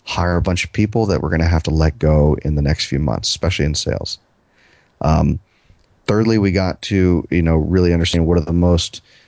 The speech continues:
uh, commonly used marketing tools out there, and, uh, Samir, uh, went through a list of the different levels.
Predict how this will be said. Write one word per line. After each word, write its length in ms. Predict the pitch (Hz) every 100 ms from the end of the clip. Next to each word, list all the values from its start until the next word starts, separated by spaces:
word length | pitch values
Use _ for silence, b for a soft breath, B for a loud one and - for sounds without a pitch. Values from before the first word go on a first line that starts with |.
| b
uh, 140 | - 78
commonly 500 | - - 104 104 101
used 280 | 95 95 90
marketing 480 | 87 90 90 92 87
tools 400 | - 98 92 90
out 240 | 85 92
there, 260 | 107 117 135 B B B _
and, 260 | 69 78 76
uh, 120 | 78
Samir, 640 | 80 - 90 87 87 90 82 b b _ 69
uh, 80 |
went 280 | 78 90 82
through 180 | - 87
a 40 |
list 340 | 82 82 85 -
of 100 | 80
the 60 |
different 340 | 85 95 90 -
levels. 640 | 82 85 85 95 110 -